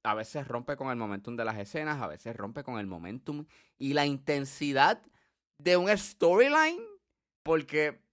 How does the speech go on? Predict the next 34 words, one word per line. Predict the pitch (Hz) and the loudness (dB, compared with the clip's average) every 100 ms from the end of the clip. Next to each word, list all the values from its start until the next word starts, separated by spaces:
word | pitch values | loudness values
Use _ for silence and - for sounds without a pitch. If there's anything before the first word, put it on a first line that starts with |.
| _ | _
I | 120 135 | -12 -8
don't | 233 | -8
know, | 214 240 | -4 0
o | 233 | 2
sea, | 233 214 | 4 2
es | 165 | 2
bien, | 226 | -4
es | 185 | 0
bien | 165 262 | 2 2
extraño. | 494 - 123 202 214 117 | 0 -4 -2 -2 -2 -6
Es | |
como | - 208 175 | -6 -2 0
que | 139 123 113 _ - | 2 0 -2 _ -4
el | 120 123 123 120 | 0 0 -2 -4
storyline | - 143 139 165 175 175 | -6 -2 0 0 0 0
del | 170 165 | -2 -2
presente, | - 160 156 165 156 - 123 | -2 -2 0 -2 -2 -2 0
del | 113 110 | 0 -2
dos | 107 | -6
mil | 117 127 | -6 -8
treinta | 143 143 143 | -6 -8 -8
y | |
seis, | 135 143 139 135 _ _ _ _ _ | -6 -4 -4 -12 _ _ _ _ _
está | - 113 - 113 | -10 -8 -2 2
bastante | 131 135 139 135 143 127 - - | 2 0 -2 0 -2 -4 -4 -2
enfo-, | 120 - 98 135 - | -4 -2 -4 -2 -4
está | 117 - 107 | -8 -2 -2
bastante | 113 131 131 135 | -2 -6 -6 -6
enfocado | - 135 131 131 | -6 0 2 2
en | 139 | 2
los | 139 | -2
zombies, | - 170 160 143 | 0 -2 -2 -4
mientras | 120 107 101 98 | -6 -8 -6 -8
que | - 110 104 | -6 -6 -4